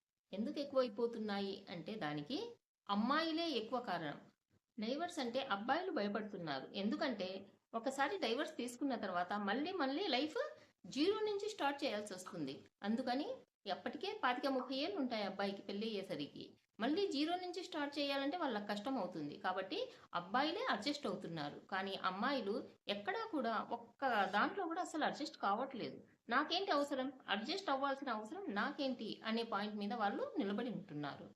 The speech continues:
పాతికేళ్ల లోపు అమ్మాయికి సమాజం గురించి కొంచెం తెలిసేమో కానీ, ఎడ్యుకేషన్ గురించి తెలిసేమో కానీ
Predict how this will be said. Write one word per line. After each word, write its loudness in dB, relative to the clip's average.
పాతికేళ్ల 2
లోపు 6
అమ్మాయికి 0
సమాజం 2
గురించి 0
కొంచెం 0
తెలిసేమో 0
కానీ, -2
ఎడ్యుకేషన్ -2
గురించి -2
తెలిసేమో -4
కానీ -6